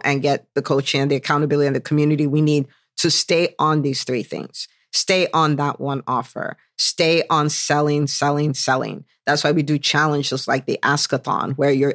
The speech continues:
ask-, you're doing an ask a day and things like that. That's why we have all those challenges for visibility,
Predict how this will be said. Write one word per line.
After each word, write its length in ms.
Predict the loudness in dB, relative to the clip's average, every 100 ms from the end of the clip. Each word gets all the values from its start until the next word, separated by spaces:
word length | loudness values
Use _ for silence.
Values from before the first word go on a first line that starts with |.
| 0
ask-, 280 | 0 0 -2
you're 120 | -2
doing 220 | 0 2
an 120 | 0 0
ask 320 | 0 0 -2
a 80 | -2
day 360 | 2 2 0 -4 -8 -6
and 120 | 0
things 240 | 0 0
like 140 | 0 0
that. 220 | -2 0
That's 260 | -2 0
why 220 | 0 0 -2 -10 _ -2
we 140 | 0
have 200 | 2 2
all 100 | 0
those 180 | 0 -2
challenges 500 | -2 0 0 0 -2
for 160 | -2 -4
visibility, 800 | -2 -2 0 2 2 0 -2